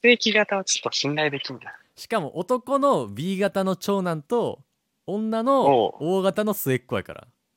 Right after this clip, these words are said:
Speaker 1: なるほど。
Speaker 2: か-、かなり絞られてる。
Speaker 1: 完璧なんや。
Speaker 2: 完璧完璧、もう。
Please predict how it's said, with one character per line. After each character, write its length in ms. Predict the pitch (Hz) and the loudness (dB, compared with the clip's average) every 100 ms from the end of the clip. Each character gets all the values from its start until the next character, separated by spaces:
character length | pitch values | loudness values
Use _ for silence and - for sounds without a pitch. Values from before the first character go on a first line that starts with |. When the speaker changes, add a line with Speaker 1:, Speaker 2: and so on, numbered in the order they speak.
| _ _ _ _ _ _ _ _ - | _ _ _ _ _ _ _ _ 0
Speaker 1:
な 140 | 120 | 4
る 80 | 120 | 6
ほ 140 | 123 | 6
ど。 260 | 117 131 - _ _ _ - | 4 2 -2 _ _ _ -20
Speaker 2:
か-、 120 | - | -18
か 260 | - - | -14 -10
な 140 | 185 196 | -6 -6
り 120 | 190 | -8
絞 240 | - 175 160 | -10 -4 0
ら 80 | 180 | 0
れ 120 | 147 | 0
て 100 | - | -2
る。 60 | 131 | -2
Speaker 1:
完 60 | |
璧 80 | 104 | -2
な 60 | - | -4
ん 20 | |
や。 60 | - _ _ | -20 _ _
Speaker 2:
完 200 | - 160 | -10 -10
璧 200 | 156 160 | -8 -12
完 180 | 151 139 | -8 -10
璧、 220 | 127 117 | -10 -12
も 180 | 107 | -10
う。 20 | 95 | -12